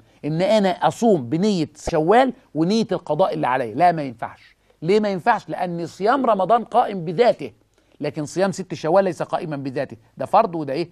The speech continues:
ليس بفرض، أدي حاجة. إنما لو حد بيتعب زي الأخت غادة اللي بتقول، فبقول لها إيه؟ شو بقى الكلام التاني؟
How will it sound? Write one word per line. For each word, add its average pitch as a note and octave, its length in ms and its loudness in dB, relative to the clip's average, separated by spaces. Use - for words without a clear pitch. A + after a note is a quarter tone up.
ليس D#3+ 180 -6
بفرض، B2 320 -8
أدي B2 180 -4
حاجة. G#2 180 -10
إنما D#4+ 280 2
لو D4+ 140 4
حد A3 260 -4
بيتعب F3+ 280 -2
زي D#3 120 0
الأخت - 260 -2
غادة D3 240 0
اللي A2+ 120 -4
بتقول، G#2+ 320 -8
فبقول F#3 340 2
لها A#3 100 4
إيه؟ E3 240 -2
شو F3 140 -6
بقى F#3 100 4
الكلام G#3 320 0
التاني؟ C#3+ 360 -6